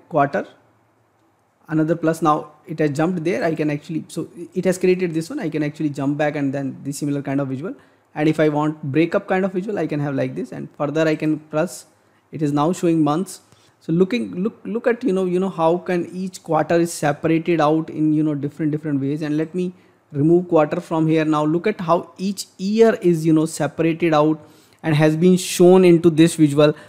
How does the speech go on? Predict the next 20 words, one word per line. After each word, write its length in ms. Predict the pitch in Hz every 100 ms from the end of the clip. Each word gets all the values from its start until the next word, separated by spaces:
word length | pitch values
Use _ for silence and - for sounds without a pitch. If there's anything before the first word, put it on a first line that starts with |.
| _
So 120 | -
this 240 | 190 226 294
is 160 | 262
really 340 | 180 196 208 208
something 400 | 180 175 180 175
which 160 | 170
is 140 | 170 156
very 240 | 147 170
specific 500 | - 156 147 - 160
to 80 | 170
Tableau. 340 | 160 143 147
You 60 | 160
know 180 | 160 165
how 260 | 143 156
the 120 | 160 165
Tableau 460 | 151 151 156 160
representation, 760 | 147 147 156 160 151 156 160 151
and 200 | 151 143
this 200 | 147
is 140 | 165